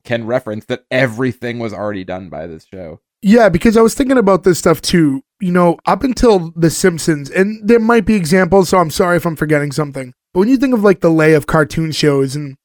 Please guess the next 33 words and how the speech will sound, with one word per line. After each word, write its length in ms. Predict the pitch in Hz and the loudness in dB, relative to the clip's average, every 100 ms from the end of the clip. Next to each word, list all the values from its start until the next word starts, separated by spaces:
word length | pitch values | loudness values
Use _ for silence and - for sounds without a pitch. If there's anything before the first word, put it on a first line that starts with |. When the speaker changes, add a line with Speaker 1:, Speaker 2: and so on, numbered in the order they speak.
| - | -2
Speaker 2:
not 240 | 240 262 | 0 2
just 120 | 254 202 | 0 -2
the 60 | |
fact 200 | 175 190 | 0 2
that 200 | 180 175 | 2 0
most 360 | 165 170 175 175 | 0 2 2 0
of 40 | |
them 100 | 165 | -2
are 140 | 165 147 | 0 -2
geared 280 | 127 151 151 | -2 -2 -2
towards 240 | 156 135 | -4 -4
kids, 300 | - 151 139 | 0 0 0
'cause 160 | 170 170 | -2 0
it's 80 | |
not 140 | 214 226 | 2 2
even 120 | 202 | 2
about 280 | 165 151 139 | 2 2 2
that, 280 | 156 143 - | 0 0 -2
but, 200 | 170 170 | -2 0
like, 160 | 170 165 | -2 -2
this 180 | 226 | -2
one 120 | 254 254 | 0 0
that's 200 | 240 - | -2 -4
strictly 380 | - 180 202 | -6 -4 -2
dealing 320 | 175 165 165 165 | 0 0 0 -2
with 120 | 151 | -6
the 60 | |
family 460 | 135 151 147 160 165 | -4 -2 -2 -2 -4
in 80 | 147 | -6
a 40 | |
sitcom 460 | - 151 - 156 143 | -6 -6 -4 -4 -4
style 320 | - 147 156 | -2 2 4
that, 220 | 156 143 | 4 2